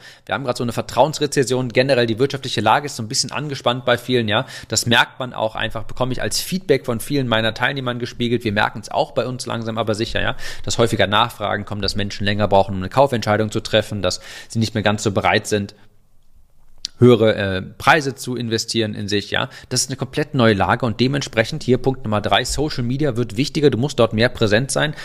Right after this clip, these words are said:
um dieser Vertrauensrezession entgegenzutreten und einfach von diesem Mere-Exposure-Effekt zu, äh, profitieren. Das waren die Prognosen für zwanzig fünfundzwanzig. Wir gehen sie nochmal im Schnelldurchlauf durch. Was sich nicht ändert, damit hatte ich angefangen, Webinare, Workshops, Challenges.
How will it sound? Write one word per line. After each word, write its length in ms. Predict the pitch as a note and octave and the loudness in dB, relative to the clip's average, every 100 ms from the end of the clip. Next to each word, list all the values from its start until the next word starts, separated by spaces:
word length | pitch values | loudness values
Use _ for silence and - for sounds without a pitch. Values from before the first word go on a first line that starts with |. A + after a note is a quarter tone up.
| - - - | -14 -12 -4
um 100 | C3+ | -2
dieser 200 | B2+ B2 | 2 0
Vertrauensrezession 1120 | A#2 - G#2 C3+ C3+ B2 - A#2 - A#2 A#2 - - | 0 -2 0 2 2 0 2 2 4 4 4 0 0
entgegenzutreten 920 | A#2+ G2+ C3 C#3 - - - G2+ A2+ | 0 6 6 4 0 -2 2 0 0
und 160 | A2 - | -4 0
einfach 200 | A2+ A2+ | -2 0
von 140 | A2+ | -2
diesem 200 | G#2 G#2 | 0 2
Mere-Exposure-Effekt 1120 | G#2+ C3+ - A#2+ - A2 A2+ G#2+ G2 F#2+ - - - - - | 6 6 4 0 0 2 2 2 0 -2 -2 -6 -16 -16 -10
zu, 560 | - - G#2+ G#2+ - - - - - | -4 4 4 4 -4 -20 -20 -20 -14
äh, 120 | - G2+ | -4 -4
profitieren. 680 | - G#2+ G#2+ - - - - - - - - - - - - - - - - - - - _ - - | 0 -2 0 -4 -6 -10 -18 -20 -20 -20 -16 -16 -16 -18 -20 -20 -20 -20 -20 -20 -20 -20 _ -20 2
Das 220 | D#3+ D#3 | 2 4
waren 180 | D#3+ D#3 | 0 0
die 80 | D#3 | -2
Prognosen 460 | - B2+ C#3+ E3 | -6 -4 -2 -2
für 80 | C#3 | -2
zwanzig 360 | C#3 C3 C3+ - | 2 2 0 -4
fünfundzwanzig. 640 | C#3 A#2+ - B2 D#3 - | 0 0 2 0 0 -2
Wir 60 | A2+ | 0
gehen 180 | B2+ | 2
sie 80 | C3 | 2
nochmal 220 | A#2+ A#2 | 2 2
im 60 | G#2 | -2
Schnelldurchlauf 600 | - B2 A#2 G#2+ G#2+ G2 | 2 2 4 2 2 2
durch. 300 | B2 D3+ - | 4 2 4
Was 100 | B2+ | 2
sich 180 | A#2+ A2+ | 2 4
nicht 300 | C#3+ A3+ - | 6 4 2
ändert, 320 | G2 A#2+ C3 | 0 0 2
damit 220 | A#2 B2+ | 2 0
hatte 80 | A#2 | -10
ich 120 | A2 | -6
angefangen, 480 | A#2+ D#3 D3 D3+ D3 | -6 -6 -6 -6 -2
Webinare, 540 | A#2 G2+ C3 D3 G#2 | 0 2 2 2 0
Workshops, 460 | A2+ C#3+ - - - | 0 0 0 -8 -4
Challenges. 580 | - D#3 G#2 D#2 - | -2 -2 -2 -8 -12